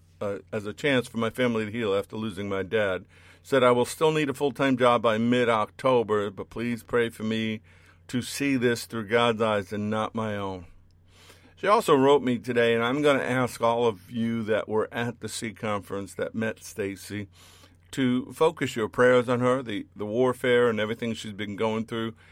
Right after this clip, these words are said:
is really intense, so she needs some aerial support. Kim in Fort Mitchell says, "Hope all's well with you guys. It's bad over here. Both of her daughter London's bunnies passed away this week for no particular reason,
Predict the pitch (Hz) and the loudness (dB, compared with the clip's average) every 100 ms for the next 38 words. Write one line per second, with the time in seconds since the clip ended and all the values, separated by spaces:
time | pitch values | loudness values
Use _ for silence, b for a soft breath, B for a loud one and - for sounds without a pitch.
0 | b b 127 95 113 127 127 113 110 110 | b b -8 -4 0 2 2 0 -2 -2
1 | 123 120 127 131 120 95 - - 131 131 | 0 0 0 -2 -4 -4 -6 -2 2 4
2 | 143 151 - - 120 113 113 - - - | 2 -2 -8 -4 -2 0 -4 -8 -20 -2
3 | 123 135 131 120 - 95 - 98 78 - | 0 2 2 0 -4 -12 -6 -4 -6 -12
4 | _ _ _ _ _ b b b b b | _ _ _ _ _ b b b b b
5 | b - 185 185 156 156 156 - 147 156 | b -2 0 2 -2 2 2 4 0 0
6 | 160 160 - - - 123 113 123 123 123 | -6 -8 -12 -18 -4 -2 0 -2 2 0
7 | 113 127 110 123 113 123 120 101 98 - | 2 0 0 -2 0 2 2 0 -6 -2
8 | 120 120 120 117 110 113 110 101 110 113 | 2 4 2 0 -2 -2 -2 0 0 0
9 | 110 107 107 113 117 113 104 110 113 107 | -2 -2 2 2 4 2 0 -2 -2 -4
10 | 104 82 107 110 104 - 110 107 104 110 | -8 -6 -4 -4 -6 -8 -6 -6 -6 -6
11 | 104 107 95 98 - 107 101 - b b | -4 -4 -6 -12 -12 -10 -10 -14 b b
12 | b b - 123 123 127 127 127 120 - | b b -4 2 6 6 4 0 -6 -2
13 | 147 131 127 110 107 107 120 113 101 101 | -2 -2 -4 0 0 -2 -4 -6 -8 -8
14 | 104 | -10